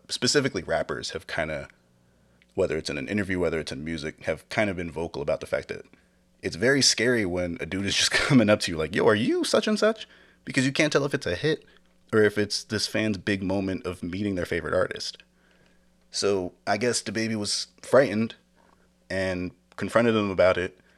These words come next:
These guys were seemingly trying to, like, walk away, and you could see the footage of this situation where DaBaby is the first person to incite violence,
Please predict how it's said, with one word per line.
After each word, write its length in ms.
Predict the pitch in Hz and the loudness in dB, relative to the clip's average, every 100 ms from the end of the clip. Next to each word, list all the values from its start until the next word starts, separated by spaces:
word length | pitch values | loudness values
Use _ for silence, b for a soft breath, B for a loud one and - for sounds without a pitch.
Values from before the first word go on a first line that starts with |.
| b b b b _ _ _ - | b b b b _ _ _ -8
These 160 | 101 | -4
guys 240 | 90 98 87 | 2 2 0
were 80 | 90 | -2
seemingly 580 | - 117 107 101 95 90 | 0 2 2 0 -2 -4
trying 300 | - 92 90 | -2 -2 -2
to, 140 | 82 - | -6 -6
like, 180 | 71 - _ | -6 -6 _
walk 280 | 80 92 98 | 0 2 2
away, 440 | 82 87 95 90 b b b - | 0 0 0 -2 b b b -4
and 100 | 101 | -2
you 60 | |
could 140 | 92 87 | -2 0
see 120 | 139 | 0
the 80 | 117 | 0
footage 480 | - 185 156 120 - | 0 2 4 2 -2
of 120 | 95 | -4
this 160 | 92 | -4
situation 640 | - 82 76 76 76 92 87 | -4 -6 -8 -8 -6 -6 -6
where 140 | 85 | -6
DaBaby 460 | 82 92 104 98 87 | -4 0 0 -2 -8
is 220 | 92 85 | -8 -10
the 100 | - | -10
first 300 | - 104 110 | 0 0 0
person 360 | - 87 98 90 | 0 -2 -2 -4
to 200 | - - | -4 -2
incite 480 | 87 - - 82 - | -2 0 2 0 0
violence, 600 | 87 113 98 69 - | 2 4 4 0 -10